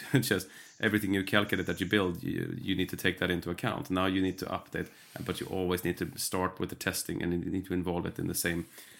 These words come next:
in the same way. And from, from my perspective, uh, you, you get a lot of questions on, "Won't that be more expensive?" But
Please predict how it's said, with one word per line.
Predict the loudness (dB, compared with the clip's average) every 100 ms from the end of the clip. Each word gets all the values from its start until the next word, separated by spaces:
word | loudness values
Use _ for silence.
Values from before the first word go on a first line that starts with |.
| -10 -2
in |
the | 2
same | 4 4
way. | 4
And | 2
from, | 2 0
from | 2 4
my | 6
perspective, | 4 2 0 0 0 0 0
uh, | -2 -2 -2 -4 -6 -10 -6
you, | -2 0 2
you | 4
get | 6
a | 6
lot | 4
of | 4
questions | 2 4 2
on, | 2 4
"Won't | 4 4 4
that | 2
be | 4 6
more | 6 4 0
expensive?" | 0 2 4 4 0 0
But | -2